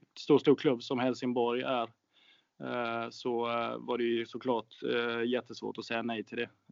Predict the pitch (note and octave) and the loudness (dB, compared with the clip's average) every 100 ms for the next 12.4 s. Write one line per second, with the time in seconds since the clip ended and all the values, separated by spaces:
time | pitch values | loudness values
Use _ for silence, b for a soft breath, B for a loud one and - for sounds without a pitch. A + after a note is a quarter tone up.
0 | A#2+ A#2+ B2 - - - - - _ _ | -12 -8 -8 -8 -12 -16 -20 -20 _ _
1 | _ - C3 D3 C#3 B2 B2+ B2 C#3 C3 | _ 2 6 8 6 6 2 -2 -2 -2
2 | A2+ A#2 C3 C#3 C3+ C3 A#2 D3 B2 A2 | -2 -2 0 0 -2 -4 -6 -4 -4 -6
3 | _ - D3 C3+ A2 A2 B2 B2+ D3+ - | _ -4 2 2 0 -6 -6 -2 -2 2
4 | C3+ C#3 A#2+ A#2+ B2+ C3 B2 C#3+ A#2+ - | 0 2 0 -2 -2 -2 -2 -2 -4 -4
5 | A#2 A2+ _ b b b b b b b | -10 -10 _ b b b b b b b
6 | b b - C#3 C#3 C#3 C#3+ C#3+ C3 D#3 | b b 2 4 4 4 2 0 2 0
7 | B2+ D3+ C#3+ C#3+ C3+ C3 C3 C#3+ C#3 B2+ | 0 0 2 0 0 -2 -4 -2 0 0
8 | B2+ D#3+ C3+ B2+ C#3+ B2+ - - _ _ | 0 2 0 2 -4 -6 -16 -20 _ _
9 | D3 C3 B2+ B2 A#2+ B2 C3 C3 - - | -10 -8 -6 -6 -8 -8 -6 -6 -8 -8
10 | B2+ B2 C3 B2+ C3 B2+ B2 A#2+ A#2+ B2 | -6 -4 -6 -8 -6 -6 -4 -4 -2 -2
11 | A#2+ A#2+ A#2+ - B2+ A2 A#2+ A#2+ C3 A#2+ | -4 -8 -8 -6 -4 -4 -8 -6 -4 -2
12 | A#2 A2+ A2+ | -2 -4 -8